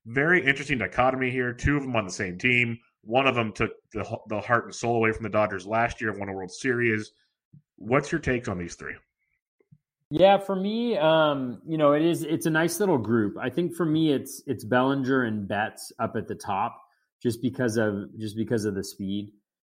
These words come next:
Speaker 2: Um, I, I just think that that's a little bit of a separator with Soto. Obviously, Soto, um,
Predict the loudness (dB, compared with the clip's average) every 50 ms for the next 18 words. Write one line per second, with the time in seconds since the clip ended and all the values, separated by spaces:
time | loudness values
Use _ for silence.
0 | _ -6 -4 -2 0 0 0 0 -2 -2 -4 -6 -8 -10 -12 -16 _ -12 -8 -8
1 | -6 -4 -6 -6 -6 -8 -6 -4 -4 -2 -2 -4 -2 -4 -4 -4 -4 -6 -4 -2
2 | -2 -2 -2 -2 -4 -4 -4 -8 -8 -6 -8 -8 -8 -8 -6 -6 -4 -4 -4 -6
3 | -6 -8 -8 -4 -2 0 2 2 2 2 2 0 -2 -4 -8 _ _ _ _ _
4 | -4 -2 0 2 4 4 2 2 0 0 -2 0 0 0 2 2 2 2 2 2
5 | 0 0 -2 -4 -4 -4 -4 -4 -4 -6 -10 -14